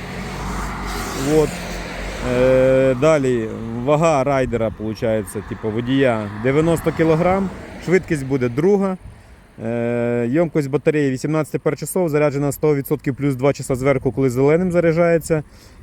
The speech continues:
І колесо на сорок вісім вольт, система шістсот ватт. Ну, коротше, ну і помчали, одним словом, по кругу. Будемо, коротше, кататися, побачимо, наскільки не витягне, навіть як для себе. Тому що я катаюся в різних режимах, є,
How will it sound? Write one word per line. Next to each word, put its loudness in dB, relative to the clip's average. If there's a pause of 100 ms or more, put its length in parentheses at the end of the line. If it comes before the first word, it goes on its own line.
І 2
колесо 2
на 0 (280)
сорок 0
вісім -4
вольт, 0
система -4
шістсот -4
ватт. 0 (220)
Ну, -6
коротше, 0
ну 0
і -2
помчали, -2
одним -4
словом, -6
по -8
кругу. -4
Будемо, -4
коротше, -8
кататися, -6
побачимо, -6 (380)
наскільки -2
не 2
витягне, 0
навіть 2
як 2
для 2
себе. 2 (340)
Тому 0
що 2
я 6
катаюся 0
в -2
різних -4
режимах, 0
є, 2